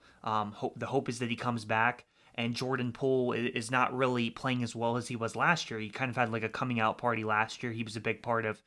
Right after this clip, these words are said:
the Warriors' run, and now he hasn't been quite as good this season. Um,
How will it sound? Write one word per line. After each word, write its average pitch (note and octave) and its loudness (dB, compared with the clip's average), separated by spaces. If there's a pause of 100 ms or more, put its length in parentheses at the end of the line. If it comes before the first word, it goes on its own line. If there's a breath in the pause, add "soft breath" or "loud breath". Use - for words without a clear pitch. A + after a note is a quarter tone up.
(280)
the A#2+ -2
Warriors' A#2+ 2
run, A2 0 (340)
and A#2+ 0
now A#2 4
he D3+ 0
hasn't C3 2
been A#2 -2
quite B2 -2
as A2+ -2
good B2+ 0
this G#2+ -2
season. G#2+ -4 (360)
Um, A2 0